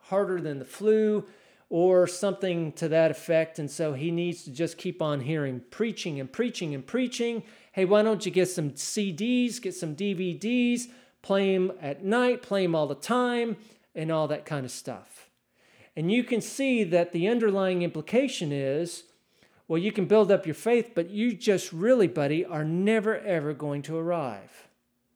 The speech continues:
Because once you turn off that microphone, once you turn off that recorder, once you turn off that T V, well, faith isn't coming anymore,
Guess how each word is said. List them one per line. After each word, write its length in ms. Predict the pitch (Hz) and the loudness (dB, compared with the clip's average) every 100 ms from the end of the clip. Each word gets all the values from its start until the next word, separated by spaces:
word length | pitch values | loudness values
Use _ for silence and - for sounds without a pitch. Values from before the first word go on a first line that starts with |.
| _ _ _ _ _ _ _ _ _ _ _ _ - | _ _ _ _ _ _ _ _ _ _ _ _ -8
Because 360 | 165 190 175 | 0 2 2
once 300 | 143 240 247 | 4 2 2
you 80 | 262 | -2
turn 300 | 240 240 240 | 0 0 2
off 220 | 233 220 220 | 2 2 6
that 320 | 214 202 196 | 6 6 2
microphone, 840 | 190 208 202 - 156 147 143 147 | 2 2 0 -4 0 2 2 2
once 260 | 175 247 254 | 4 4 2
you 100 | 240 | -6
turn 280 | - 247 240 | 0 2 4
off 240 | 233 240 | 2 2
that 240 | 226 202 | 4 4
recorder, 540 | 185 180 226 220 156 147 | 0 2 6 6 4 2
once 320 | 160 233 247 | 2 2 0
you 100 | 254 | -4
turn 260 | 254 247 233 | 0 0 2
off 220 | 226 220 | 0 2
that 260 | 220 175 | 0 0
T 220 | - 220 208 | -2 -2 0
V, 520 | 214 220 160 151 - _ _ | 2 4 4 2 -8 _ _
well, 160 | 170 170 | 2 2
faith 460 | 170 226 233 220 | 2 4 4 4
isn't 320 | 226 190 190 175 | 4 4 2 0
coming 460 | 202 226 190 151 | 0 2 2 2
anymore, 640 | 147 139 139 139 139 139 | 0 0 0 2 2 2